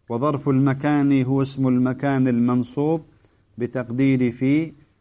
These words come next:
نحو أمام وخلف وقدام ووراء وفوق وتحت وعند ومع وإزاء وحذاء وتلقاء. وهذه الثلاثة معناها واحد، يعني إزاء، حذاء، تلقاء،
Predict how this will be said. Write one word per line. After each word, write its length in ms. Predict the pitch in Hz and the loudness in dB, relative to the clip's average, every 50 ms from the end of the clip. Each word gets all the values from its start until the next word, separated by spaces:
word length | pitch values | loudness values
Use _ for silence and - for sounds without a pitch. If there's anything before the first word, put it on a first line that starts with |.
| _ _ - | _ _ -10
نحو 300 | 151 151 147 - 139 127 | -10 -10 -6 -4 -4 -4
أمام 500 | 120 127 123 123 127 135 139 139 135 131 | -4 -2 -2 0 0 2 2 2 2 2
وخلف 520 | 127 127 127 120 147 135 131 131 123 - | 2 0 -2 -4 -2 -2 -2 -2 -2 -2
وقدام 880 | 131 123 123 120 120 - 127 117 107 101 101 127 131 131 127 123 120 120 | -2 -2 -2 -2 -4 -4 -6 -6 -6 -4 -2 0 0 0 0 0 0 0
ووراء 640 | 117 117 120 120 120 120 127 135 135 131 113 123 120 120 | -2 -2 -2 -2 -2 -2 0 0 0 0 -2 -2 -2 -2
وفوق 400 | 117 - - 139 139 127 135 - | -4 -4 -4 -2 -2 -2 -2 -4
وتحت 540 | 123 120 117 110 - 156 147 135 - - - 175 175 143 - _ _ _ _ _ _ _ _ _ _ _ _ _ - | -4 -4 -4 -4 -4 -6 -6 -6 -8 -8 -6 -6 -6 -8 -10 _ _ _ _ _ _ _ _ _ _ _ _ _ -10
وعند 500 | 120 123 120 113 135 160 160 147 131 123 | -6 -6 -4 -2 0 0 2 2 2 2
ومع 640 | 127 120 120 120 120 127 143 143 139 147 165 160 135 - - - _ _ _ _ _ - | 2 0 0 0 0 0 0 0 0 -2 -4 -4 -6 -10 -18 -20 _ _ _ _ _ -14
وإزاء 840 | 120 127 - - 139 120 101 104 139 147 147 143 135 117 120 120 117 | -14 -10 -6 -2 -2 -2 0 0 0 0 2 0 0 -2 -2 -2 -2
وحذاء 800 | 117 113 - - 123 117 107 123 139 139 135 131 - - 117 110 | -2 -4 -2 -2 -2 -2 0 0 0 0 0 0 -2 -4 -4 -4
وتلقاء. 760 | 117 120 - - 165 151 139 135 - 131 117 107 - - 98 101 - _ _ _ _ _ _ _ _ _ _ _ - | -4 -4 -2 -2 -2 0 -2 -2 -2 -2 -2 -2 -4 -6 -10 -10 -14 _ _ _ _ _ _ _ _ _ _ _ -10
وهذه 500 | 117 127 139 165 160 151 135 135 131 123 | -8 -4 -2 -2 -2 0 0 0 -2 -2
الثلاثة 680 | 120 - - - 139 127 123 135 143 156 147 135 139 | -4 -8 -6 -4 -2 0 0 0 0 0 -2 -2 -2
معناها 920 | 127 120 123 120 117 113 117 117 120 135 143 156 156 160 156 143 151 151 131 | 0 0 0 0 -2 -2 0 0 2 2 2 2 0 0 0 -2 -2 -2 0
واحد، 480 | 120 123 123 120 113 101 - 127 117 - - _ _ _ _ | 0 0 0 0 0 -2 -2 -4 -6 -6 -8 _ _ _ _
يعني 280 | - 107 113 113 - 123 | -8 -6 -6 -4 -4 -4
إزاء، 460 | 113 104 101 127 127 123 110 101 95 95 _ _ - | -4 -2 0 0 0 0 -2 -6 -10 -12 _ _ -10
حذاء، 560 | - 120 110 98 117 127 127 120 - 104 98 92 - _ _ _ | -8 -6 -6 -4 -2 -2 -2 -2 -4 -6 -10 -12 -12 _ _ _
تلقاء، 540 | - 120 113 110 - - 127 143 160 156 | -8 -8 -8 -8 -6 -4 -2 -2 -2 -4